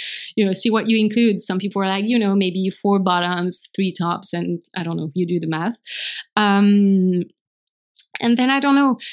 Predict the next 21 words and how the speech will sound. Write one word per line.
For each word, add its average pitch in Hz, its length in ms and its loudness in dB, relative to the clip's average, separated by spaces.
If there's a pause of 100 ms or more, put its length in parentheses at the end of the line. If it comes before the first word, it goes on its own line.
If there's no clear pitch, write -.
(220)
I 214 100 2
love 170 360 0 (240)
Pinterest. 185 720 -2
I 202 140 2
love, 175 380 0 (360)
you 240 140 4
know, 190 360 0
social 196 400 -2
media. 185 260 2
I 170 160 0
love 180 300 -2 (220)
Instagram. 180 560 0
So 190 120 -2
I 190 100 0
just, 233 320 -2
usually 214 460 2
I 175 80 2
have, 170 200 -4
like, 170 200 -6
folders 170 640 -2
or, 165 300 -2